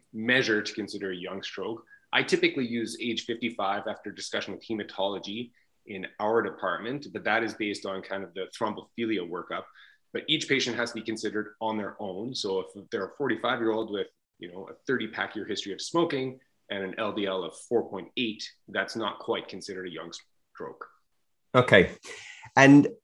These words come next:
Speaker 2: obviously in this age group, um, recognizing that a younger adult might be having a stroke can be quite challenging.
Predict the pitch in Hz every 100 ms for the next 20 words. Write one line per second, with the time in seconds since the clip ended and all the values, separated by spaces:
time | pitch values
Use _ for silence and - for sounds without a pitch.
0 | _ - 156 180 180 180 156 151 175 185
1 | 175 139 - 127 101 - - 113 104 104
2 | 98 143 143 139 143 139 120 120 117 107
3 | 113 123 131 123 117 113 120 95 117 123
4 | 120 120 107 - 110 98 - - 127 120
5 | 113 123 110 - 127 120 107 107 90